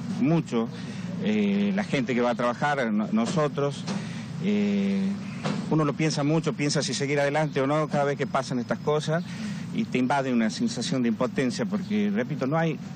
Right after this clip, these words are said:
eh, ninguna posibilidad. Pero bueno, a los chicos que vienen a trabajar, ellos a veces me dan el ejemplo de, de que siguen viniendo, de que por ahí les quieren robar la moto, los asaltan, los hieren, los apuñalan,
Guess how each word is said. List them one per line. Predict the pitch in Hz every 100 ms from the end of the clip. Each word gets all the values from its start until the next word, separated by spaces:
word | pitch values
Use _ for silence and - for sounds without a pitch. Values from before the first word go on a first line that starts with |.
| - - - 107
eh, | - 101
ninguna | 104 165 180 120
posibilidad. | 107 113 123 127 123 101
Pero | 131 139
bueno, | 160 123 - - - - - - -
a |
los | 156
chicos | - 208 190
que | 165
vienen | 175 170
a | 151
trabajar, | 156 160 185 180
ellos | 170 160 151
a | 143
veces | 160 160 143
me |
dan | 151 156
el | 143 135
ejemplo | 127 175 165 160 139 127 - - - - - - - - -
de, | 113 120 117 113 113 110
de | 110
que | 117
siguen | 170 147 135
viniendo, | 143 160 165 151 147 139
de | 131
que | 113
por | 127
ahí | 135
les | 127
quieren | 107 127 123
robar | 131
la | 127
moto, | 135 143 147 135 127
los | 120 117
asaltan, | 120 143 135 131 120 123 120 - - - 120
los | 127
hieren, | 139 151 139 131
los | 120 117
apuñalan, | 110 127 143 147 131 120 120 113